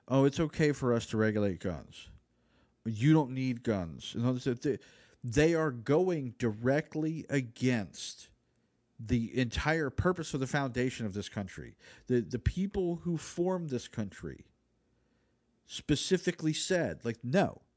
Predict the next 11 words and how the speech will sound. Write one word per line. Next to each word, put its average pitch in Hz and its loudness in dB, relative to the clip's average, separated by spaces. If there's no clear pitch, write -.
a 110 0
free 107 0
people 156 -4
ought 113 -4
not 127 -4
only 139 -4
to - -4
be 151 -4
armed, 139 -2
but 127 -2
disciplined." 120 -6